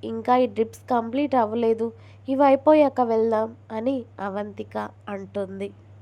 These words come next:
"సరే, నువ్వు ఇక్కడే కూర్చో, మరి అది కంప్లీట్ అయ్యే వరకు.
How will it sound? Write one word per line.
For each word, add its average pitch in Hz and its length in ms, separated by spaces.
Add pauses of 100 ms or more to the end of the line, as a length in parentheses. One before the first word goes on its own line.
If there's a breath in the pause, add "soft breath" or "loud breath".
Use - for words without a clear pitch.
(640 soft breath)
"సరే, 285 380 (180)
నువ్వు 294 160
ఇక్కడే 302 320
కూర్చో, 277 460 (520 soft breath)
మరి 254 300 (200)
అది 240 180
కంప్లీట్ 240 520
అయ్యే 233 220
వరకు. 220 400